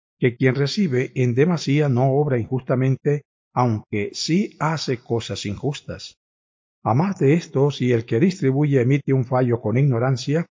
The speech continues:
no obra injustamente según lo justo legal, s-, ni es injusto el fallo en ese sentido, aunque en otro sí es injusto, puesto que una cosa es lo justo legal y otra lo justo primordial.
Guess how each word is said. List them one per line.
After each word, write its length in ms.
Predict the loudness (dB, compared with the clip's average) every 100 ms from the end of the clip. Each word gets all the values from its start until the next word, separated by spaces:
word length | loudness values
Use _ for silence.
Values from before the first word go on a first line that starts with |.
| _ -2
no 200 | 2 2
obra 300 | 2 0 0
injustamente 720 | 0 -2 -2 0 0 2 -2
según 380 | 0 0 0 0
lo 80 | 0
justo 440 | 0 -4 -2 -2
legal, 420 | 0 -2 -4 -8 _ _ _ _ _ _
s-, 280 | -14 -10 -4
ni 280 | 0 4 4
es 280 | 4 0 0
injusto 600 | 0 0 -6 -6 -10 -10 _ _ _ -2
el 220 | -2 0
fallo 480 | 0 0 2 2 2
en 100 | 2
ese 220 | 0 -2
sentido, 560 | 0 -2 0 2 2 2
aunque 260 | 0 0
en 80 | 0
otro 280 | 0 0 -4
sí 220 | -2 -2
es 160 | -2 -4
injusto, 560 | -2 -4 -4 -10 -14 _ _ _
puesto 320 | -2 0 0 0
que 120 | 2
una 280 | 2 2 2
cosa 440 | 2 2 0 0
es 160 | 0 2
lo 140 | 0
justo 320 | 0 -4 0
legal 400 | 2 2 2 0 0
y 180 | 0
otra 280 | 2 2 0
lo 100 | 0
justo 400 | 0 -2 0 -2
primordial. 600 | 0 0 0 0 -2 -4